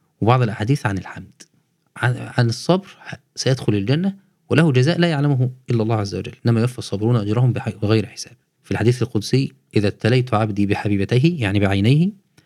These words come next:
"فصبر عوضته منهما الجنة". طب والحمد؟ إيه، في، في الحديث: "إذا مات ولد العبد المؤمن قال الله لملائكته: 'أقبضتم ولد عبدي؟'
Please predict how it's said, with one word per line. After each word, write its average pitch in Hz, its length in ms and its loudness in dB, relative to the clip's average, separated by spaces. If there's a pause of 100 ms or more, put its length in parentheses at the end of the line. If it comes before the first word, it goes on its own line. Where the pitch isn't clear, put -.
(120)
"فصبر 170 600 0 (300)
عوضته 107 480 2
منهما 120 280 4
الجنة". 98 280 -4 (380)
طب 95 140 -2
والحمد؟ 104 520 -2 (800)
إيه، 107 200 -6 (260)
في، 113 260 0 (120)
في - 80 -6
الحديث: 107 400 0 (400)
"إذا 110 240 2
مات 160 300 2
ولد 143 300 2
العبد 120 280 2
المؤمن 98 340 0 (220)
قال 156 220 2
الله 131 280 2
لملائكته: 107 800 0 (120)
'أقبضتم 117 680 0
ولد 120 240 4
عبدي؟' 110 460 0